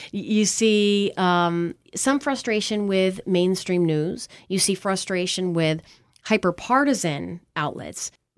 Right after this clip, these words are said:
But you also see a, a desire for something that goes further, something that's challenging but not bitter. Um, and I think that's what's different. And, and I would say that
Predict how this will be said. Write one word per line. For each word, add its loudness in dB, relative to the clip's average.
But -6
you -8
also 4
see 4
a, -4
a 0
desire 2
for 0
something 2
that -2
goes 0
further, 0
something 4
that's -2
challenging -2
but -2
not -2
bitter. -2
Um, -4
and 2
I 4
think 0
that's 0
what's -6
different. 0
And, 2
and 6
I 6
would 0
say 2
that 0